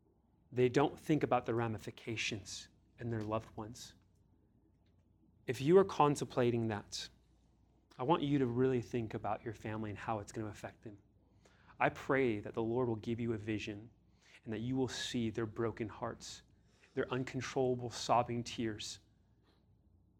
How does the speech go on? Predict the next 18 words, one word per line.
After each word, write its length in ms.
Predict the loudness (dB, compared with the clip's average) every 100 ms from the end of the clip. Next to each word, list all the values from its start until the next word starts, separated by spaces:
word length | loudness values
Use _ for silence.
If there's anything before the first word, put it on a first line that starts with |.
| _ _ -20 _ 0
and 100 | 2
the 60 |
misery 480 | 4 4 2 2 2
that's 180 | 2 0
on 100 | -2
their 80 | -2
faces, 800 | -6 -4 -4 -4 -8 -10 -12 -14 _ _ _ _ _ _ _ _ _ _ _ _ _ _ _ _ -10
because 360 | -6 -4 0
your 140 | 2 4
life 340 | 4 2 0 -2
does 220 | -2 -2
matter 320 | -6 -6 -12
to 160 | -16 -16
them. 140 | -18 -18 _ _ _ _ _ _ _ _ _ _ _ _ _ _ _ _ _ _ _ _ _ _ _ _ _ _ _ _ _ _ _ _ _ _ _ _ _ _ _ _ -20 _ -4
See, 260 | 2 4
it 100 | 2
says, 320 | 4 4 4
"Supposing," 600 | 0 0 6 6 4 -2